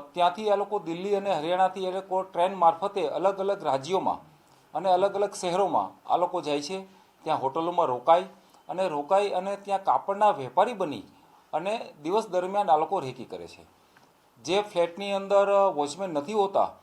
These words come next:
એવા એપાર્ટમેન્ટને ટાર્ગેટ કરવામાં આવે છે અને ત્યાં જઈ અને બંધ ફ્લેટને ટાર્ગેટ કરી એના નકુચા તોડી અને ઘૂસી જઈ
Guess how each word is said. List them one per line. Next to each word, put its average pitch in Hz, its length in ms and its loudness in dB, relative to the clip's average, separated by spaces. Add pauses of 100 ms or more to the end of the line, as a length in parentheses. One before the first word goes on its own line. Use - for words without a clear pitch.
(280)
એવા 180 460 8
એપાર્ટમેન્ટને 180 520 0
ટાર્ગેટ 143 400 -2
કરવામાં 185 300 4
આવે 190 140 2
છે 196 280 -18 (400)
અને 190 180 -4
ત્યાં 190 340 2
જઈ 202 260 2
અને 190 280 -2
બંધ 180 300 -2
ફ્લેટને 190 600 -2 (540)
ટાર્ગેટ 185 360 2
કરી 202 160 0
એના 180 220 0
નકુચા 175 440 2
તોડી 202 420 2 (180)
અને 180 260 -4
ઘૂસી 151 300 -8
જઈ 156 260 -4